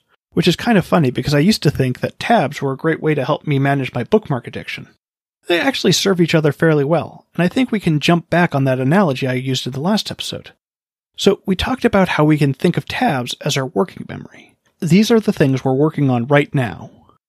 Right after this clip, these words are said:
Well, we can also think of our bookmarks like our long-term memory.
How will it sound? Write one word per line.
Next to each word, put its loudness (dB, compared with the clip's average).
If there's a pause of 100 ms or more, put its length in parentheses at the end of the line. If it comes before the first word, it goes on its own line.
(340)
Well, 4
we 0
can -2
also 0
think 0
of 0
our 4
bookmarks -2
like 2
our 4
long-term 2
memory. -14